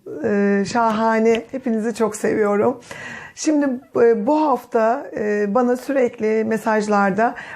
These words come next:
parayla ilgili konuşuyorsunuz. Parayla ilgili sorular soruyorsunuz.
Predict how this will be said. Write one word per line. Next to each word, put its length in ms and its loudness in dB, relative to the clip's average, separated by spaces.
parayla 400 2
ilgili 720 -2
konuşuyorsunuz. 840 -2
Parayla 360 0
ilgili 320 0
sorular 460 0
soruyorsunuz. 680 -2